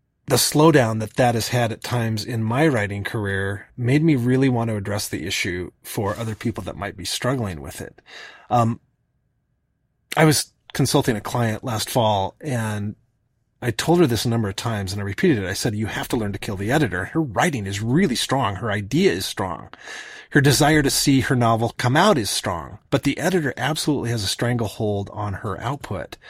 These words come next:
That editor inside her wants everything to be perfect right off the bat, and she was,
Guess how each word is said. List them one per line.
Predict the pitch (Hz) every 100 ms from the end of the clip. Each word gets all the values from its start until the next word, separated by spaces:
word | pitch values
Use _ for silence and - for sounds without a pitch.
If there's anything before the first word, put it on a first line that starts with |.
| - - - - - _ -
That | 123 135
editor | - 143 156 135 117
inside | 107 - 127 139
her | 117
wants | 98 120
everything | 123 127 143
to | 104
be |
perfect | 101 - 113 -
right | 110 107
off | 98
the | -
bat, | 87 139 113 73 -
and | 107 101 -
she | - 127
was, | 104 98 -